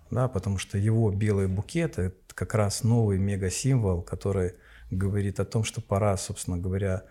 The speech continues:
ну, наверное, собирать это всё, да, потому что сегодня вот эта децентрализация и вот отсутствие авторитета, отсутствие каких-то ориентиров в обществе, она колоссальная, поэтому,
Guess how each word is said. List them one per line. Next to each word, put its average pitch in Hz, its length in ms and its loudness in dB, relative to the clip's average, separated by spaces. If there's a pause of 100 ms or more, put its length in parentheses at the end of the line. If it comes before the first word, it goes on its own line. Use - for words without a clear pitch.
(800)
ну, 95 460 0 (440)
наверное, 95 360 -2
собирать 120 520 0
это - 140 -10
всё, - 320 -8 (260)
да, 110 140 -4
потому - 300 -6
что 95 340 -2
сегодня 98 460 0
вот 95 140 -2
эта 92 180 -2
децентрализация 101 1200 0 (100)
и 92 320 -2
вот 101 360 -6
отсутствие 101 580 -2
авторитета, 98 760 -2
отсутствие 92 680 -4
каких-то - 680 -6
ориентиров 104 640 0
в 101 140 -2
обществе, - 540 -4
она 95 340 -2
колоссальная, 107 840 0
поэтому, 104 480 -4